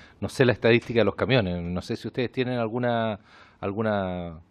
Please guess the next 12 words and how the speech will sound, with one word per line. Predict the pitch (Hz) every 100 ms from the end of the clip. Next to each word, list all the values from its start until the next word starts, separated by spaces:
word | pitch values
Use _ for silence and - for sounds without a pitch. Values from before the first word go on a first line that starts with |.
| -
noción | 92 101 - 139 123 120
respecto | 113 113 - 117
a |
esto, | 135 117 - 113 104 104 101
de | 95 98 95 95
vehículos | 101 107 104
peligrosos, | - 95 101 131 113 - 104
de | 101 95 92
transporte | - 98 - - - 98 90 85 _ _ _ _
normal. | 98 104 139 120 123 _ _ _ _ - _
Pero | 127
también | 131 131 170 196